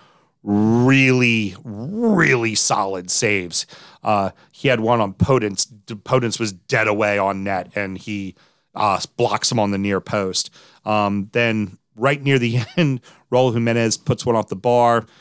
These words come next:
Um, uh, Nieto comes through on the rebound, not offsides 'cause he was already running into the play when the shot was taken. And then right at the end,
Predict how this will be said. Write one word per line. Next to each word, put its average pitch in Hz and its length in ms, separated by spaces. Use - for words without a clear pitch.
Um, 98 580
uh, 95 300
Nieto 110 680
comes 110 240
through 113 220
on 104 100
the 98 80
rebound, 110 680
not 110 260
offsides 110 540
'cause 104 140
he 104 60
was 98 160
already 104 280
running 104 300
into 104 220
the 98 100
play 110 480
when 107 140
the 98 80
shot 110 280
was 117 140
taken. 107 480
And 107 160
then 101 140
right 113 400
at 113 100
the 104 200
end, 104 400